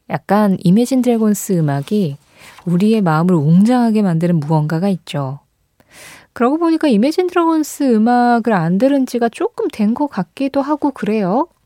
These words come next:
네. 뭐라 그럴까요? 이 밴드들 중에서 약간 팝적으로도, 그 대중적으로도 대중성을 확보하면서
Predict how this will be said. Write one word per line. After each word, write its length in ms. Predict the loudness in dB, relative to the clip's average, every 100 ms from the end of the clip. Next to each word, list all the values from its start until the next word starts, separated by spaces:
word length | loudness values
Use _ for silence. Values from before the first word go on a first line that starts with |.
| _
네. 460 | -4 -2 -2 -4 -10 _ -20 -20 -20 -20 -20 _
뭐라 220 | -2 0
그럴까요? 640 | 0 -4 -4 -2 0 0 -4 _ _ _ -2
이 680 | 0 2 0 0 0 -2 -2
밴드들 800 | -2 0 0 2 2 2 0
중에서 1000 | -2 -2 0 2 0 -2 -2 0 0 -4 -12 _ _ _ _
약간 760 | -10 -10 -2 0 2 2 0 -4
팝적으로도, 1120 | -2 -2 -2 -2 2 2 2 -2 -2 -4 -6 _
그 120 | -8
대중적으로도 1300 | -2 -2 0 0 0 0 0 0 0 0 -2 0 0 -2 _ -4
대중성을 580 | -2 0 0 0 -2
확보하면서 1040 | -2 -8 0 0 0 -2 -2 -2 -2 -2